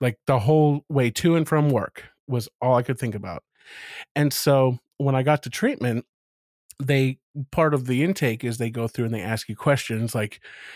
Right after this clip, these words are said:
if you're having those kind of thoughts or have you planned how you would do it. And so I was honest with them and I told them that I had,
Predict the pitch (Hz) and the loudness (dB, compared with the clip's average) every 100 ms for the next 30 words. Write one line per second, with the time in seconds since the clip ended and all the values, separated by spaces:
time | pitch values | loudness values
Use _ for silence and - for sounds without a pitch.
0 | - 120 - 110 117 120 113 110 - 131 | -10 -6 -2 0 2 0 0 -2 0 0
1 | 135 127 113 113 117 - 101 104 - - | 0 2 4 4 2 -4 -6 -8 -14 -20
2 | - - 113 113 110 _ _ _ - 135 | -8 -4 -2 -2 -6 _ _ _ -2 2
3 | 127 123 127 123 127 123 123 139 120 117 | 2 2 2 2 2 2 4 4 4 0
4 | - _ _ _ _ _ - 143 135 - | -4 _ _ _ _ _ -4 -2 -2 0
5 | 165 139 123 113 - _ - 139 156 175 | 2 4 2 -2 -10 _ -4 0 2 2
6 | 160 156 147 156 156 151 285 311 120 117 | 2 0 0 2 4 2 2 0 -2 -4
7 | - 131 185 156 139 120 143 170 156 165 | -2 -2 0 -2 0 -2 0 0 2 0
8 | 143 117 131 | 0 0 -2